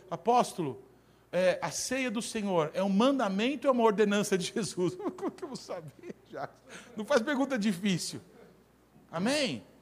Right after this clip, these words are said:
Sabe o que eu penso? Que Jesus deu uma ordem. Amém? Do tipo,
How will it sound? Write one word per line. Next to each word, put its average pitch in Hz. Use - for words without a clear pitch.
Sabe 294
o 220
que 247
eu 226
penso? 262
Que 220
Jesus 220
deu 269
uma 320
ordem. 190
Amém? 214
Do 240
tipo, 214